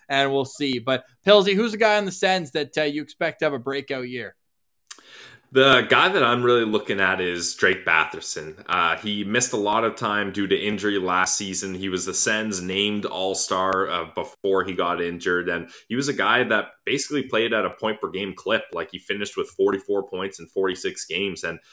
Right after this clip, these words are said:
Speaker 2: like Ross mentioned earlier in the episode, D J Smith is gonna keep him on that top power play unit where they've been clicking. He's gonna stay on that line with Josh Norris and, uh, Brady Tkachuk. I only see that line getting better. And if it, Drake can stay healthy, I think he's someone that,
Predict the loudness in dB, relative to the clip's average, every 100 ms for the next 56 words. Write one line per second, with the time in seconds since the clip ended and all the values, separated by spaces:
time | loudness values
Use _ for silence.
0 | -20 _ _ -2 2 4 4 2 0 -4
1 | -2 -2 2 4 4 2 0 -2 -4 -4
2 | -4 -4 -2 0 0 -2 -4 -6 -8 -8
3 | -10 -12 -8 -4 -4 -2 -2 -2 -4 -4
4 | -6 -6 -6 -2 -2 -2 -4 -4 -6 -8
5 | -4 -4 -4 -6 -6 -6 -6 -6 -10 -12
6 | _ -14 -10 -8 -4 -4 0 0 0 -2
7 | -2 -4 -6 -8 -6 -6 -2 -2 -2 -4
8 | -2 0 0 -2 -6 -8 -6 -4 -2 -2
9 | -4 -6 -4 -2 -2 -8 _ _ _ _
10 | _ 4 6 6 4 0 -2 2 2 0
11 | -2 -2 0 -2 -4 -4 2 4 2 0
12 | -20 _ -8 -6 -6 -6 -8 -2 -2 -2
13 | -6 -4 -2 -2 -2 -2 -2 -2 -4 -8
14 | -8 -8 -8 -4 -2 -2 -2 -2 -2 -4
15 | -6